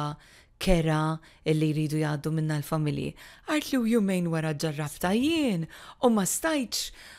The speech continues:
ma ndunajtx, ma, ma ndunajtx forsi b'xi affarijiet illi forsi stajt najn lil din il-persuna fil-familja tiegħi biex ma tikkommettix suwiċidju.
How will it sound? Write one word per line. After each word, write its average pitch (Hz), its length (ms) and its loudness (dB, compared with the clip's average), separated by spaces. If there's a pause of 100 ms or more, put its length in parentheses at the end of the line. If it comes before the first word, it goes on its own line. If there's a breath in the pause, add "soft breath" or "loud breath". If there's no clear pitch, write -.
(140 loud breath)
ma 208 180 4
ndunajtx, 185 800 0
ma, 180 220 -2
ma 185 240 2
ndunajtx 202 760 0
forsi 185 540 0 (320 loud breath)
b'xi - 420 2
affarijiet 196 880 2 (320 soft breath)
illi 175 760 4 (320)
forsi - 260 -4
stajt 180 460 -2
najn 156 460 2 (400 soft breath)
lil 165 240 4
din 170 160 4
il-persuna 165 560 2
fil-familja 170 640 0
tiegħi 165 480 -2
biex 160 420 0 (400 loud breath)
ma 175 140 0
tikkommettix 165 640 0
suwiċidju. 151 720 0